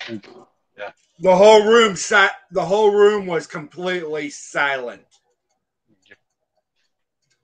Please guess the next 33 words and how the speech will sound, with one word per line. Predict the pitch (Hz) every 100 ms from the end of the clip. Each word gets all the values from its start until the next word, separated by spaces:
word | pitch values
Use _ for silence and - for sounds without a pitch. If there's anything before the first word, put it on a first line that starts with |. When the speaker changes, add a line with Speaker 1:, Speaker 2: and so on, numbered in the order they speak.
| _
Speaker 2:
Because | 160 151 190 180
he | 208
was | 214 190
Speaker 1:
'Cause |
Speaker 2:
in, | 196
Speaker 1:
everybody's | 202 147 131 131
Speaker 2:
he | 220
was | 240 233 -
Speaker 1:
doing | 233
it. | 247
Speaker 2:
in | 220
the | 202
ar-, | 202 233 - -
he | 190 214
wa-, | 202 196 247 - _ _
he | - 185
was | 185 214 247 196
in | 208
the | 196
British | 151 180 190 185 220
Army, | 247 247 202 _ _ _ _ _
British | 156 214 202 202
military. | 247 254 180 175 139 135
I | 160
don't | 180
know | 170 170
if | 160
he | 170
was | 165 151
an | 156
army | 170 185 185 180
or | 151 147
what, | 156 160 139